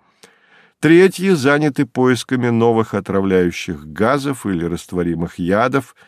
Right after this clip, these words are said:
которые можно было бы произвести в таком количестве, чтобы уничтожить растительность на целом континенте, или выведением таких болезнетворных бактерий, которые способны противостоять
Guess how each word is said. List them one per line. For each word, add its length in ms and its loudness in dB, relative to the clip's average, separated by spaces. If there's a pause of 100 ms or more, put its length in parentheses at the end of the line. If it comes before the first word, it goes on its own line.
(380)
которые 440 0
можно 340 0
было 200 0
бы 140 -2
произвести 640 -2
в 80 -10
таком 320 -6
количестве, 680 -4
чтобы 360 0
уничтожить 880 -4
растительность 880 -4
на 140 -4
целом 380 0
континенте, 920 -2 (420)
или 240 2
выведением 720 2
таких 380 -4
болезнетворных 840 -2
бактерий, 520 -2
которые 340 -2
способны 640 -2
противостоять 840 -4